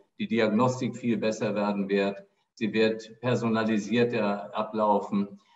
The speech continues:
Wir werden aber auch feststellen, dass die Transparenz größer wird. Man wird auch Fehler leichter erkennen. Man wird Behandlungsqualitäten miteinander vergleichen können.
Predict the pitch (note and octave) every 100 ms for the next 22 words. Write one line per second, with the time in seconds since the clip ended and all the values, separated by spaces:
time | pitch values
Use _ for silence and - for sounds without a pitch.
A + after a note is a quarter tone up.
0 | _ A2+ B2+ C#3+ D3+ B2 C3 D#3+ E3+ D#3
1 | C#3 - C#3 C3+ C3 A#2+ C3 A#2+ C3 A#2+
2 | - A#2+ C#3 F#3+ - - G#2 G2+ - G2
3 | F#2+ F#2 A2+ - _ _ _ A2 A2 C3+
4 | A2+ A2+ - - D3+ D#3 C#3+ G2+ F2 -
5 | F#2 F#2+ G2+ G2+ - F#2 G2 - G#2+ G#2+
6 | C3+ - - _ - A2+ A2 B2+ - A#2+
7 | G#2+ D#3+ F#3+ E3+ C3+ A2+ - - A#2+ A2+
8 | G#2+ B2 A2+ A2 G#2+ - A2+ A2+ A2+ G#2+
9 | G2+ A#2 G2 G2 A2+ D#3+ - G#2 - F#2
10 | F2 -